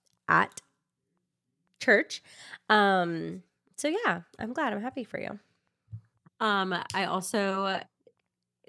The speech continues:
Speaker 2: did, um, well, I made a personal declaration
Speaker 1: Wait, are you, no,
Speaker 2: that
Speaker 1: wait, are you gonna share that? What you told me
Speaker 2: Yeah.
Speaker 1: yesterday?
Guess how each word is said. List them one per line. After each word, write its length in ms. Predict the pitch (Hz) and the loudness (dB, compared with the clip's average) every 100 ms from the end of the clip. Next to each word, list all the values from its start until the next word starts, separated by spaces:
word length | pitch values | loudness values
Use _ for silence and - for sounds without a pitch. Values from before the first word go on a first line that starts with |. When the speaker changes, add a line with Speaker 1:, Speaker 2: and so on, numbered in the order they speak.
| 190 180 | -12 -4
Speaker 2:
did, 480 | 190 190 196 226 - | -2 0 0 -2 -2
um, 420 | 165 160 151 170 180 | 0 2 0 -4 -4
well, 360 | 185 185 180 - - 202 | -2 -2 -4 -20 -10 -2
I 80 | |
made 180 | 208 190 | 0 0
a 100 | 180 | -2
personal 540 | 185 - 233 233 190 156 | -2 0 0 0 -4 -2
declaration 880 | 156 - 165 147 147 - 156 165 | -4 -4 -6 -4 -6 -6 -6 0
Speaker 1:
Wait, 240 | 240 359 214 | 4 6 6
are 120 | 208 | 4
you, 120 | 240 - | 2 0
no, 100 | 175 | 4
Speaker 2:
that 280 | 165 170 175 _ | 4 2 -4 _
Speaker 1:
wait, 200 | 226 294 | 2 4
are 80 | 233 | 6
you 140 | 233 247 | 4 4
gonna 140 | 311 | 0
share 240 | - 233 | 2 2
that? 240 | 311 508 494 - _ _ _ _ _ _ - | 4 2 0 -6 _ _ _ _ _ _ -12
What 260 | 175 240 254 | 4 6 6
you 100 | - | 6
told 160 | 285 | 4
me 60 | 285 | 6
Speaker 2:
Yeah. 60 | |
Speaker 1:
yesterday? 300 | 240 - 381 | 4 2 2